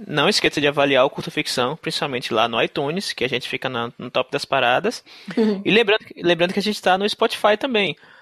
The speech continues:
Speaker 1: Os links estão todos aqui na descrição do episódio, é só você entrar e, e olhar. Uma coisa que eu não, eu não sei pra quem ouve no, no Spotify, eu acho que não tem descrição do episódio.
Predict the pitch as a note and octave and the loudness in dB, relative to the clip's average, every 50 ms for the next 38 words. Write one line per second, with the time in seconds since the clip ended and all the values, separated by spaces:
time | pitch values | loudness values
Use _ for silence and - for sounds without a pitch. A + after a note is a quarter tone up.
0 | - - _ _ - D#3 D#3+ E3 F3 G3+ G#3 - - - A3 G3+ G3 F#3+ F#3+ F#3 | -20 -20 _ _ -8 -4 -2 0 0 0 0 -2 -2 -2 -2 0 0 0 0 2
1 | F#3+ F#3 F#3 - F#3 F#3 F#3 F3+ - D#3 C#3+ - D3+ C#3+ D3 - D#3 D3+ C#3+ C#3 | 2 0 0 0 0 -2 -2 -2 -2 -4 -4 -2 -4 -4 -4 -2 -2 2 4 4
2 | C#3+ D#3+ E3+ E3+ D#3 D3+ - D#3+ C#3+ D3+ D3 - - D#3 C#3+ C3 B2+ B2+ A#2+ A#2+ | 4 4 4 2 0 0 0 -2 -2 -2 -2 0 0 2 2 4 2 2 2 2
3 | B2 C3+ - - C3 B2+ C3 D#3 D#3 D#3+ E3 - - C#3+ C#3 C3 C3 B2+ B2 B2 | 0 -2 -2 0 2 4 4 4 2 0 0 -2 -4 -4 -2 -2 -2 0 0 0
4 | A#2+ A#2+ C3 - _ _ _ _ _ _ _ C#3+ D3+ E3+ F3 D#3+ D3 C3+ C#3+ D3+ | 0 -2 -4 -6 _ _ _ _ _ _ _ 2 4 4 6 6 6 4 4 4
5 | E3+ G3 A3+ - A#3+ B3 B3 A#3+ - B3 A3+ A3+ G#3+ G#3+ G#3 G#3 G3+ G3+ G3+ - | 4 2 4 4 4 4 4 4 4 4 4 4 2 2 2 2 2 2 0 2
6 | - F#3 F#3 - G3 F#3+ - G3+ F#3 F#3 F#3 F#3+ F3 F3+ - F3 E3 D#3+ D#3 D3+ | 0 0 2 2 -2 -2 -2 -2 -2 0 0 -2 -2 -4 -4 -4 -4 -2 -2 -2
7 | D3+ D#3 - - - E3+ - - - E3 E3+ F#3+ F3 E3 E3+ F3+ - - - G#3 | -2 -4 -2 0 0 0 0 0 2 4 4 6 6 6 6 4 2 0 -2 -4
8 | A3 - - A3 A3+ - - - F3+ D#3 - C#3 C3 B2+ A#2+ - B2 A#2 C3 B2+ | -2 0 -2 -2 -2 -4 -4 -6 -6 -4 -4 -4 -4 -4 -6 -6 -6 -2 0 2
9 | C#3+ F3 F#3 D#3 B2+ | 2 2 2 0 -4